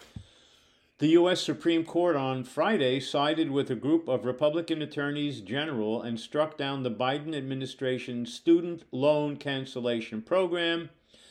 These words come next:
undercutting efforts to deliver relief to tens of millions of borrowers. <laughs> Fucking Jesus. This fucking court doesn't have an ounce of compassion for anyone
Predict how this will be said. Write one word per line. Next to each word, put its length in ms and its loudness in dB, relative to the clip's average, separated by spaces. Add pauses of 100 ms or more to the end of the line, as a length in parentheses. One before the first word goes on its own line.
(220)
undercutting 640 2
efforts 380 2
to 180 -4
deliver 440 -2
relief 540 -2
to 140 -6
tens 540 -6
of 220 -4
millions 600 -4
of 260 -12
borrowers. 760 -2 (220)
<laughs> 300 -18
Fucking 420 -12
Jesus. 440 -12 (960)
This 220 4
fucking 400 -2
court 440 0
doesn't 340 -2
have 180 -4
an 100 -2
ounce 460 -4
of 240 -4
compassion 640 -4
for 280 -4
anyone 560 -2